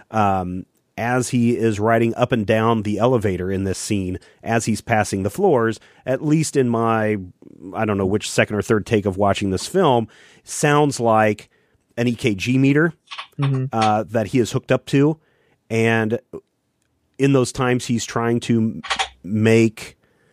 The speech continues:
Speaker 1: uh, reconciliation with his past life. And the, the one thing that is preventing him from moving on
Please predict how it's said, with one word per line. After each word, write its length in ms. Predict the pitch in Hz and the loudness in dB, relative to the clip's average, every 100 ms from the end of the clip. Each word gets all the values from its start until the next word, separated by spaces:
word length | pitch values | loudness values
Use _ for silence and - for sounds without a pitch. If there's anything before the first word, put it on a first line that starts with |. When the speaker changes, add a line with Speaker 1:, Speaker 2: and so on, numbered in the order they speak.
| _ _ _ _ - - - | _ _ _ _ -20 -18 -6
Speaker 1:
uh, 300 | 107 101 95 | 0 0 -2
reconciliation 960 | 98 127 127 - 123 117 117 117 139 110 | -2 -2 -2 0 2 2 2 2 0 2
with 440 | 113 113 113 - _ | 2 2 0 -6 _
his 220 | 127 113 | -4 -4
past 340 | - 123 110 120 | -2 -4 -4 -4
life. 380 | 104 107 120 - | -2 -2 -2 -4
And 300 | 110 110 107 | -2 -2 -2
the, 200 | 110 104 101 | -4 -4 -8
the 180 | 101 107 | -2 0
one 260 | 104 127 131 | 2 2 2
thing 220 | 139 127 | 2 2
that 100 | 117 | 0
is 100 | 110 | -2
preventing 520 | - 101 117 131 117 | -4 -2 -2 -2 -2
him 140 | 120 | -2
from 180 | 110 110 | -4 -2
moving 280 | 107 110 110 | -2 0 2
on 400 | 165 170 120 117 | 2 4 2 0